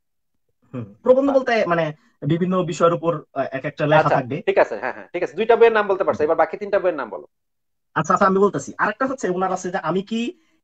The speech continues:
Speaker 1: আহ, এমন বাংলাদেশ চেয়েছিলাম, এরকম
Speaker 2: না, এই
Speaker 1: সিম্পল
Speaker 2: বইটা তো
Speaker 1: সিম্পল
Speaker 2: এটা না।
Speaker 1: এরকম।
Speaker 2: আমরা কি এই বাংলাদেশ চেয়েছিলাম?
Speaker 1: হ্যাঁ, আমরা
Speaker 2: আমরা
Speaker 1: কি এই
Speaker 2: কি এই
Speaker 1: বাংলাদেশ চেয়েছিলাম?
Speaker 2: বাংলাদেশ?
Speaker 1: হ্যাঁ, এটা
Speaker 2: হ্যাঁ, এই
Speaker 1: বুঝছি।
Speaker 2: বইটার কি বই? কিসের বই? গল্পের বই নাকি উপন্যাসের বই?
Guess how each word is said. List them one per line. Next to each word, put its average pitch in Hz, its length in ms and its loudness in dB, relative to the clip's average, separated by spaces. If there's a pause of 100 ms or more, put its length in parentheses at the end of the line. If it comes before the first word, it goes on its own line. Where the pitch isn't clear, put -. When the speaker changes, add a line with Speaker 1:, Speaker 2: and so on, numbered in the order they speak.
Speaker 1:
আহ, 139 220 2
এমন 190 280 0
বাংলাদেশ 185 460 0
চেয়েছিলাম, 131 420 -2
এরকম 180 400 -8
Speaker 2:
না, 160 80 0
এই 143 60 0
Speaker 1:
সিম্পল 160 220 0
Speaker 2:
বইটা 185 140 2
তো 143 60 2
Speaker 1:
সিম্পল 202 80 2
Speaker 2:
এটা 202 100 2
না। 147 100 -4
Speaker 1:
এরকম। - 120 -2
Speaker 2:
আমরা 185 200 2
কি 233 140 -2
এই 214 180 2
বাংলাদেশ 202 460 0
চেয়েছিলাম? 131 360 -4
Speaker 1:
হ্যাঁ, - 880 -6
আমরা - 20 4
Speaker 2:
আমরা 196 140 6
Speaker 1:
কি 233 80 -2
এই 208 80 6
Speaker 2:
কি - 0 -
এই 180 40 4
Speaker 1:
বাংলাদেশ 127 280 2
চেয়েছিলাম? 156 160 0
Speaker 2:
বাংলাদেশ? 135 180 -6
Speaker 1:
হ্যাঁ, 160 100 -6
এটা 196 140 2
Speaker 2:
হ্যাঁ, 175 120 2
এই 196 100 2
Speaker 1:
বুঝছি। 196 60 -2
Speaker 2:
বইটার 233 200 4 (120)
কি 220 80 -6
বই? 175 120 -6
কিসের 185 260 -8
বই? 113 140 -10
গল্পের 147 280 -4
বই 196 180 -4
নাকি 135 220 -10
উপন্যাসের 117 380 -20
বই? - 140 -20